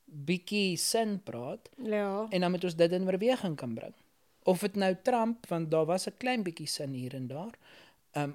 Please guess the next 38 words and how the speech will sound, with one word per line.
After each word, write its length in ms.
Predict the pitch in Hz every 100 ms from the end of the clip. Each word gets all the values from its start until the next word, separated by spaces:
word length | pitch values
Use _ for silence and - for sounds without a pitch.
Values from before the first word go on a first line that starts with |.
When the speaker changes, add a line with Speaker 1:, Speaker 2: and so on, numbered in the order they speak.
| -
Speaker 1:
dan 220 | 131 165
moet 140 | 170 170
ons 80 |
daarna 420 | 151 160 170 156 -
objektief 480 | - 185 190 - 180
kan 240 | - 160 135
luister, 640 | 127 131 - 202 247 - -
of, 320 | - 165 160 -
en 140 | 165
of 100 | 156
dit 140 | 160 160
Obama 500 | 156 170 190 190 151
is, 220 | 156 -
en 140 | 160
of 80 | 147
dit 100 | 156
Nelson 300 | 160 165 180
Mandela, 520 | 156 151 147 156 156
en 140 | 165 151
of 120 | 139
dit 160 | 151 -
F 140 | 160
W 100 | 151
de 120 | 156
Klerk 360 | 147 151 147 143
of 140 | 139
P 40 | -
W 240 | 151 147 139
Botha 380 | 170 208 160
is, 220 | 127 135 - - 269
Speaker 2:
Mm. 160 | 196
Speaker 1:
iewerste 840 | - 247 247 240 - 220 196 185 175 _ _ _ -
is, 340 | 165 156 - -
lê 240 | 160 160 170
die 100 | 175
plig 440 | 185 180 170 -
by 200 | 151 143
ons 540 | - 196 151 147 -